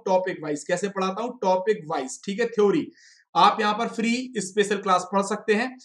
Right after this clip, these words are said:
पाँच बजे मैं आपके लिए फ्री स्पेशल क्लास में जीए मॉक लेके आता हूँ और ये जो मॉक है, ये स्टेट बैंक ऑफ इंडिया, एसबीआई के ऊपर बेस्ड है दो हज़ार इक्कीस के लिए, ठीक है। इसके साथ रात में आठ बजे मैं बैंकिंग के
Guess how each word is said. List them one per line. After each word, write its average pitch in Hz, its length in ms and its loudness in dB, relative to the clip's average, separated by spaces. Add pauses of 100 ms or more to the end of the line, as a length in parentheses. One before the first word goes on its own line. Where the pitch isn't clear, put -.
(220)
पाँच 233 220 4
बजे 240 260 0
मैं 226 100 2
आपके 220 220 -2
लिए 226 140 0
फ्री 220 280 -4
स्पेशल 214 340 -2
क्लास 202 280 -2
में 202 160 -4
जीए 185 280 0
मॉक 190 360 0
लेके 208 240 2
आता 214 220 -2
हूँ 233 100 -2
और 190 360 0
ये 247 80 -2
जो 240 140 -4
मॉक 202 340 -2
है, 220 120 -2
ये 208 80 -2
स्टेट 202 360 0
बैंक 196 220 -4
ऑफ 208 180 -6
इंडिया, 175 380 -4
एसबीआई 185 400 0
के 220 160 -8
ऊपर 202 240 -6
बेस्ड 170 340 -2
है 202 80 -2
दो 180 180 -6
हज़ार 170 360 -4
इक्कीस 190 320 -8
के 151 100 -8
लिए, 139 140 -6
ठीक 190 220 -4
है। 254 180 -2 (420)
इसके 226 280 2
साथ 240 260 2
रात 214 220 2
में 220 100 -4
आठ 208 240 4
बजे 214 240 -2
मैं 226 200 -4
बैंकिंग 202 380 -2
के 233 100 -4